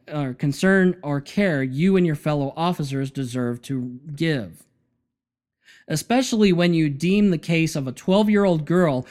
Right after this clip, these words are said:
having sex with five grown men as one hundred percent consensual. It has also been reported that the British government officials have taken over the Rotherham Council,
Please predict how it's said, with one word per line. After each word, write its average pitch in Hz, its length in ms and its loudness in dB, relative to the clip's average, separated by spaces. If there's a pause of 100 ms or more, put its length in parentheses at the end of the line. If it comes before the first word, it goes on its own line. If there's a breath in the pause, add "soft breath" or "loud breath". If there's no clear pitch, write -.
(200 loud breath)
having 220 340 0
sex 190 420 -2
with 139 180 -6
five 220 460 -2
grown 185 340 2
men 160 360 0 (260 loud breath)
as 151 220 0
one 160 180 0
hundred 220 400 2
percent 175 540 -2
consensual. 151 840 -4 (720 soft breath)
It 185 120 6
has 202 180 6
also 233 280 2
been 180 220 4
reported 165 560 2
that 147 200 -2
the 143 40 -6
British 180 380 0
government 165 420 2
officials 135 600 -2 (300 loud breath)
have 165 200 -2
taken 220 380 2
over 180 280 2
the 147 140 0
Rotherham 156 760 -2
Council, 160 720 -2